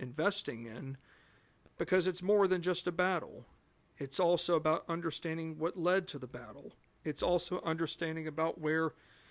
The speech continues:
how both sides, uh, went forward after the battle, about how people's lives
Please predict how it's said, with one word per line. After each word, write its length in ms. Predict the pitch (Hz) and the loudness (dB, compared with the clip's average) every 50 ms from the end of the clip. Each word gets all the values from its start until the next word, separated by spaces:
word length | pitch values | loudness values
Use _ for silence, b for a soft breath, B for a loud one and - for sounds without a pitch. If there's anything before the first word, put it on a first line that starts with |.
| B B B B _ _ _ _ _ _ _ _ - - _ _ _ _ _ - - - | B B B B _ _ _ _ _ _ _ _ -20 -20 _ _ _ _ _ -18 -6 2
how 180 | 151 160 156 | 4 4 4
both 280 | 151 135 160 160 165 - | 6 6 4 2 2 0
sides, 540 | - - 175 160 156 156 156 156 139 - - | -2 -2 0 2 2 2 2 0 -2 -4 -2
uh, 220 | - 151 143 139 | 0 0 0 0
went 240 | 131 143 151 151 - | 0 -2 -4 -6 -6
forward 540 | - - 180 190 - 180 160 143 131 131 127 - | -4 0 4 4 4 4 4 2 0 -2 -2 0
after 380 | 151 165 214 240 - - - | 2 2 2 0 -2 -4 -6
the 120 | 139 123 117 | -6 -6 -4
battle, 500 | 123 120 117 117 110 - 110 117 - - b b b b b b b b b | -4 -4 -4 -4 -6 -6 -6 -8 -8 -10 b b b b b b b b b
about 240 | b 160 151 160 156 | b 2 4 4 4
how 140 | 151 165 165 | 4 2 0
people's 480 | - - 185 190 - - 175 156 - 151 | 0 -2 -4 -4 0 0 0 0 0 0
lives 720 | 156 165 175 175 175 175 175 175 156 - - - - - | 2 2 4 4 4 2 0 -2 -4 -8 -10 -10 -12 -14